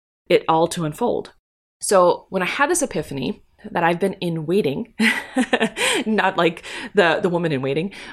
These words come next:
but, like, I've been waiting for this big thing. I've been waiting for my millionaire career to finally be here, to arrive, to, uh, be,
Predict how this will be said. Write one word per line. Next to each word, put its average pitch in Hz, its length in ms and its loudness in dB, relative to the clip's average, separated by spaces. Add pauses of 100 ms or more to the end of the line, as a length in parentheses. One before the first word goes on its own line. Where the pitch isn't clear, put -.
but, 185 220 4
like, - 340 2
I've 196 160 0
been 196 220 2
waiting 202 640 0
for 180 200 0
this 170 180 -2
big 156 240 0
thing. 127 220 -4
I've 165 120 -4
been 170 260 -4
waiting 220 640 0
for 156 420 -2
my 180 120 -2
millionaire 160 580 -2
career 151 360 -2
to 165 100 -10
finally 180 760 -2
be 190 200 -2
here, 143 280 0
to 156 520 0
arrive, 156 560 2
to, 165 420 0 (480)
uh, 170 320 -2
be, 196 260 4